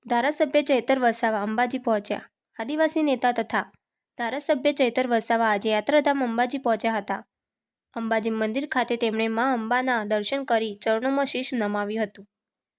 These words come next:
દર્શન બાદ ચૈતર વસાવા બનાસકાંઠાના પાડલિયા ગામ તરફ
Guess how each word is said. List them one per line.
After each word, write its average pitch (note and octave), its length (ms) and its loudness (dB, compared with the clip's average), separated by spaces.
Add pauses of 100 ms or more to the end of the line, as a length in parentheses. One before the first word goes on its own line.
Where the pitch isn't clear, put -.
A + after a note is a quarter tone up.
(260)
દર્શન B3 360 -2
બાદ D#4 140 2
ચૈતર C#4+ 360 2
વસાવા B3 340 2
બનાસકાંઠાના B3 720 0
પાડલિયા B3 480 0
ગામ A3 280 0
તરફ A3+ 260 2